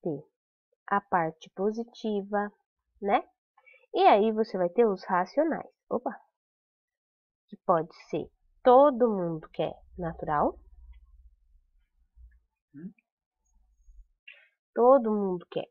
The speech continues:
inteiro, deixa eu colocar aqui,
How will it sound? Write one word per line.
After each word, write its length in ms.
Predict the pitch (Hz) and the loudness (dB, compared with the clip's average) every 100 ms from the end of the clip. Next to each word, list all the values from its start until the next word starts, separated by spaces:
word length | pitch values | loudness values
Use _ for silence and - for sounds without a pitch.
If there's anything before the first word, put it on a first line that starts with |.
| - | -14
inteiro, 580 | 175 - 156 151 294 - _ _ - - - _ _ - - - - - - _ _ | -18 -14 -12 -6 -8 -8 _ _ -20 -20 -20 _ _ -20 -20 -18 -20 -20 -20 _ _
deixa 60 | _ | _
eu 60 | _ | _
colocar 240 | 156 - | -18 -16
aqui, 260 | 170 - | -18 -12